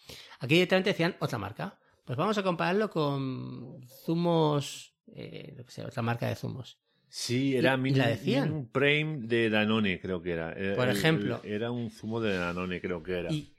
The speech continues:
Speaker 1: y hacían mala publicidad de la otra marca. <laughs> Decían,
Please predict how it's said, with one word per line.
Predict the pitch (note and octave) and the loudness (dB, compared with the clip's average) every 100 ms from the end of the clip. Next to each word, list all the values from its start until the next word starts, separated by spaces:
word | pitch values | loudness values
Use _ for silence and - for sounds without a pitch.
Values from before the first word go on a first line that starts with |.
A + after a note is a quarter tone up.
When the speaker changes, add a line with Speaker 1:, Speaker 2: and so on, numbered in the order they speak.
| _ - - | _ -16 -2
Speaker 1:
y | D3+ | 2
hacían | C#3+ C#3+ G3 A3 A#3 C#4 - _ _ _ _ _ - | 4 2 0 2 2 -2 -10 _ _ _ _ _ -4
mala | D3 D3 F3 A#3 A#3 | 0 4 4 4 2
publicidad | F#3+ D#3+ E3 F3+ | 0 0 0 0
de | A3 | 2
la | F3 | 2
otra | F#3 F#3+ | 4 4
marca. | F#3+ A#3 A#3+ C3+ - | 6 4 2 -4 -4
<laughs> | |
Decían, | - - | -8 -6